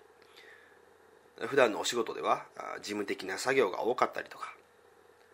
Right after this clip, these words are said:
まあ、一定の流れで決まったような作業を繰り返すようなマニュアル的なものだったりとか、まあ、そういうお仕事になると、何かの戦略を立てて、また分析したりするっていうようなことはね、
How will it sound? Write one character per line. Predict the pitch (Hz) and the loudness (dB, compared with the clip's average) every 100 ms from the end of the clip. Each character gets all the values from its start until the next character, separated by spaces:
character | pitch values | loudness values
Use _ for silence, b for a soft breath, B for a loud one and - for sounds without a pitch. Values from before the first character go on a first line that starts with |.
| b b - - | b b -18 -4
ま | 104 | -4
あ、 | |
一 | |
定 | 98 - 127 | -2 4 6
の | 120 | 6
流 | 120 117 | 4 6
れ | 120 | 4
で | 104 - - - - | 2 -4 -12 -18 -6
決 | 98 | 0
ま | 110 | 0
っ | - | 0
た | - | 2
よ | 120 98 | 4 4
う | |
な | - | 0
作 | 113 104 | 0 0
業 | - | 2
を | 110 | 0
繰 | 131 - | 0 -4
り | |
返 | - 87 | -6 -4
す | - - | -4 -8
よ | |
う | - | -4
な | 107 95 - B B B B | -2 -2 -4 B B B B
マ | 98 104 | 0 2
ニ | 110 | 2
ュ | |
ア | |
ル | 107 | 2
的 | 110 110 | -2 0
な | 104 | 2
も | 104 | 2
の | |
だ | - | 2
っ | - | -2
た | - | -8
り | |
と | - | -12
か、 | - - - - - - _ - - b b b b b b - | -16 -18 -20 -20 -20 -20 _ -20 -20 b b b b b b -10
ま | |
あ、 | |
そ | 123 170 | 0 4
う | 175 | 4
い | 180 | 4
う | 170 | 2
お | 160 | 2
仕 | - | 4
事 | 131 107 71 | 2 2 -4
に | 58 | -10
な | 78 | -12
る | 78 - | -12 2
と、 | 147 123 - - - _ _ - | 4 4 2 -10 -20 _ _ -2
何 | 123 127 | 2 2
か | 85 | 0
の | - | -4
戦 | 110 113 | -2 0
略 | 113 107 | 2 0
を | |
立 | - | -2
て | - - | -6 -12
て、 | - 67 - - - _ _ _ _ - - - | -10 -8 -8 -12 -20 _ _ _ _ -20 -20 -14
ま | 101 | -10
た | 92 | -8
分 | 92 113 | -4 -4
析 | 110 110 | -4 -2
し | 104 | 0
た | 113 | 0
り | - | -2
す | - | -8
る | 92 85 | -10 -12
っ | - - - _ _ _ _ _ | -18 -20 -20 _ _ _ _ _
て | 107 | -2
い | |
う | 101 | 0
よ | |
う | |
な | 95 | 0
こ | - | -4
と | 92 | -6
は | 95 | -4
ね、 | 98 104 | -2 -4